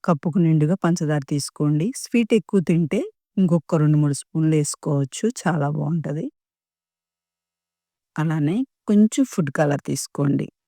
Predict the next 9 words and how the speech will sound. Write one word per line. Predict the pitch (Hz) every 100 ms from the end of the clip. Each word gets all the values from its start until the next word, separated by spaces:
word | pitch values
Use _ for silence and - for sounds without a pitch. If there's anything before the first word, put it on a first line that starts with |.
| _ _ _ _ _ _ _ _ -
ఎక్కువ | 165 - 170
వద్దు, | 160 139 233 -
చిటికెడేస్తే | 190 151 151 151 151 180
సరిపోతది. | - 160 147 151 139 147 202
చూడండి | - 170 156 156
ఎంత | 147 160 147 151 _ -
కలర్‌ఫుల్‌గా | 175 160 156 190 165 175
వచ్చిందో | 160 151 - 160 165 180 -
కొంచెం | 160 165 165